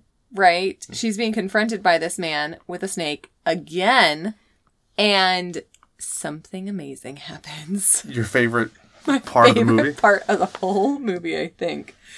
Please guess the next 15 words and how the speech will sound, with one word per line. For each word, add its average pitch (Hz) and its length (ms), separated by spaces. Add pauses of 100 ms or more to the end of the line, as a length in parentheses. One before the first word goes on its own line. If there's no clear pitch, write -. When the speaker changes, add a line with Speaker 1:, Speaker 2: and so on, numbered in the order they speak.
(460)
Speaker 2:
Which 131 200
shows 147 320
me 113 140
that 101 120
you 107 160
are 95 100
changing. - 500 (220)
Speaker 1:
<laughs> 339 80 (720)
Speaker 2:
I, - 220
like, 104 340
I, 110 220 (200)
I 123 160
played 143 320
the 123 80
long, 107 720